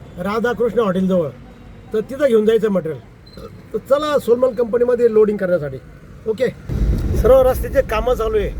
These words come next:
बघा, लोडिंग होते बघा आता. बघा मित्रांनो, लोडिंग झालाय आता माल. हा बघा, चला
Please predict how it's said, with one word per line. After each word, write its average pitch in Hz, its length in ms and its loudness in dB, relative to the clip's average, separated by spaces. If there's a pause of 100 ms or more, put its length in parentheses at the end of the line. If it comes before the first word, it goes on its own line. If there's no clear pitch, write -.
(1600)
बघा, 220 240 -2
लोडिंग 214 320 0
होते 196 200 -2
बघा 190 200 -4
आता. 156 140 -8 (4000)
बघा 202 140 -2
मित्रांनो, 180 340 -8
लोडिंग 190 280 -4
झालाय 175 220 -2
आता 190 120 -6
माल. 175 180 -8 (1080)
हा 151 40 -8
बघा, 135 180 -6 (2250)
चला 170 160 0